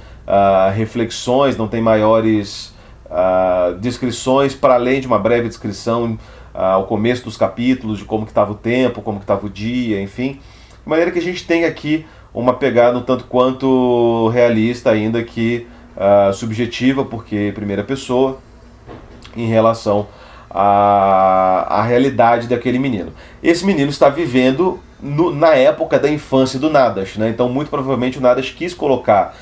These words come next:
quis retratar essa época, porque é a época da infância dele, e a época em que ele viu, ah, o, o, o desabrochar político dessa experiência,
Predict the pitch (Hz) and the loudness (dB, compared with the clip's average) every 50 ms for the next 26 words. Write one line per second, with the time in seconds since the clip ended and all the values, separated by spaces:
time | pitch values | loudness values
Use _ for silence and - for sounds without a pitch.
0 | - - - - 131 113 135 160 156 - 139 113 - - 135 117 110 107 - - | -20 -16 -8 -6 -2 0 0 2 4 4 4 4 4 4 4 4 4 2 2 2
1 | 143 127 143 131 139 139 - - 170 160 - 170 160 - 160 143 143 147 147 127 | 2 4 4 4 2 2 0 -4 -6 -6 -4 -6 -4 0 2 4 4 6 4 4
2 | 127 127 - 139 131 139 151 147 - 120 117 113 113 143 131 131 135 147 160 165 | 2 2 0 -2 -2 -2 -4 -4 -4 -4 -4 -4 -4 -4 -2 0 0 0 -2 -4
3 | - - - - - - - - 160 190 180 165 151 156 156 165 165 151 156 151 | -10 -18 -20 -20 -20 -20 -8 0 2 4 4 6 4 4 2 0 -6 -10 -8 -4
4 | - 175 175 180 151 120 131 135 139 151 160 160 - - - - - - - 110 | -2 0 0 0 0 2 2 2 4 4 2 0 -2 -8 -20 -20 -8 0 4 4
5 | 117 120 123 123 120 120 120 120 120 117 117 117 113 113 113 113 113 110 104 107 | 6 6 6 6 4 4 2 4 4 4 6 6 6 4 4 4 2 0 -4 -6
6 | - - - 107 120 120 120 113 107 117 117 113 110 110 107 107 104 104 104 101 | -10 -8 -6 -4 -2 0 0 0 0 0 0 2 2 2 2 0 0 0 -2 -2
7 | 101 98 98 85 69 - - - - - - - - 113 120 107 127 123 123 127 | -2 -4 -4 -6 -8 -10 -12 -16 -20 -20 -18 -10 -8 -6 -2 2 2 2 4 2
8 | 131 120 - - 127 117 117 113 113 - 139 139 131 131 127 127 127 - - - | 0 0 2 2 4 4 4 4 2 0 0 2 4 6 6 4 4 0 -4 -4
9 | 135 123 120 120 117 123 120 113 120 107 - - 113 110 107 110 110 - 117 107 | 0 0 2 2 2 2 0 0 -2 -6 -4 -2 0 0 0 -2 -2 -2 -2 -2
10 | 101 | -2